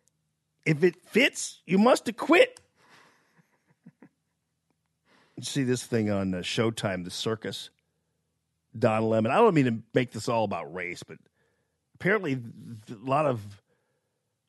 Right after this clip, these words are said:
prominent black people do make it all about race for some reason.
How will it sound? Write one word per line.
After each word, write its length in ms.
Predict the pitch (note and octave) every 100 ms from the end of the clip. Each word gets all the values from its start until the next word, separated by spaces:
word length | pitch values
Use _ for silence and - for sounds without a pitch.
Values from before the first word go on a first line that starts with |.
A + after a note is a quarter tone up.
| _ _ _ _ _ _ C#3+ B2 -
prominent 480 | - D#3 D#3 B2
black 260 | G#2 B2+ C#3+
people 280 | B2 G#2+ G2+
do 200 | F#2 B2+
make 260 | G#2+ F#2
it 60 | F#2
all 140 | D#2
about 260 | E2+ D#2+ D2+
race 220 | F#2 D#2+
for 140 | - E2+
some 240 | - G2
reason. 360 | G#2+ G2+ E2